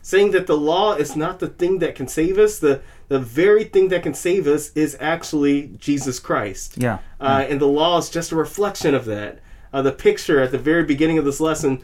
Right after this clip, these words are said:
Speaker 1: shows a person looking in the, the Ten Commandments and just sees their reflection shining back at them. Well, this is what the law does. It shows us our sin, but it doesn't save us. It's Christ is the one who saves us.
Speaker 2: Yeah.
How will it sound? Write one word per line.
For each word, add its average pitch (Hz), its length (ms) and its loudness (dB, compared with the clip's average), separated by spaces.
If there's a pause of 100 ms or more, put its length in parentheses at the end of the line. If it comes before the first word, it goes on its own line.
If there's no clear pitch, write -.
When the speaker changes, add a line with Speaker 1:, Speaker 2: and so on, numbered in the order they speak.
(260)
Speaker 1:
shows 170 240 0
a 156 40 2
person 170 360 0
looking 170 440 2
in 147 120 2
the, 131 240 4
the 139 160 -2
Ten 165 220 -2
Commandments 156 460 0
and 135 120 -2
just 135 140 -8
sees 165 220 -4
their 151 100 0
reflection 143 580 0
shining 143 360 0
back 147 300 -4
at 123 140 -6
them. 104 220 -10 (380)
Well, 151 260 0 (120)
this 180 220 0
is 156 60 -10
what 151 260 0
the 139 160 2
law 156 280 0
does. 120 200 -2
It 110 60 -12
shows 180 280 4
us 135 60 0
our 117 100 -2
sin, 170 340 0
but 131 120 -6
it 135 100 -6
doesn't 190 280 -2
save 214 280 0
us. 98 320 -10 (420)
It's - 200 -10
Christ - 560 -6 (100)
is 127 160 -10
the 139 80 -4
one 127 160 -2
who 123 100 -6
saves 110 360 -8
us. - 400 -16
Speaker 2:
Yeah. 104 220 -6